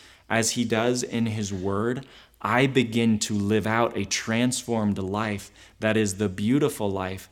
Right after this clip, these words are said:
that God desires for me. And now I want to quick back up and say, does that mean it's easy? Absolutely not.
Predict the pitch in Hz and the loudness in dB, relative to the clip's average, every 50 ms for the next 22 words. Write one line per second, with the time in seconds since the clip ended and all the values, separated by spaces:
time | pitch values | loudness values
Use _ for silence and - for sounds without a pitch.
0 | _ - - - - - 110 104 101 - 110 107 110 113 117 110 104 110 95 90 | _ -20 -20 -14 -6 -2 -2 0 0 -2 -4 -2 -2 -2 -4 -4 -4 -4 -4 -2
1 | 104 101 104 107 107 107 104 98 98 - - - - 104 104 101 98 92 92 92 | -4 -4 -2 -2 0 0 0 -2 -2 -6 -8 -6 -4 -4 -4 -4 -4 -6 -8 -10
2 | 92 98 - _ _ - - - - - _ _ _ _ _ _ _ - 123 123 | -14 -16 -18 _ _ -20 -20 -20 -20 -20 _ _ _ _ _ _ _ 2 4 4
3 | 127 131 131 139 139 - - 120 117 113 123 127 123 117 110 - - 120 110 95 | 6 6 6 6 4 4 4 4 4 4 4 4 4 2 0 -2 -2 -2 -2 -2
4 | 92 117 117 117 120 - 123 - 117 107 - 113 107 107 104 95 107 110 113 120 | -2 -2 -2 -2 -2 -4 -4 -4 -2 0 0 2 2 2 2 2 2 4 4 2
5 | 117 113 104 98 - - - - - 120 120 127 135 135 151 165 165 170 160 - | 2 2 2 0 0 -4 -6 -4 -2 0 2 2 2 0 0 -2 -2 -2 -4 -8
6 | - - _ _ - - 127 127 139 139 131 - - - 131 120 113 120 120 110 | -16 -20 _ _ -6 -4 0 0 0 0 2 2 2 4 4 4 4 4 2 2
7 | - - 107 110 107 104 104 104 - _ - - 90 90 92 92 87 80 73 - | 2 -2 -4 -2 -2 -2 -4 -6 -12 _ -12 -8 -8 -6 -6 -6 -6 -6 -8 -10
8 | - - - | -12 -18 -20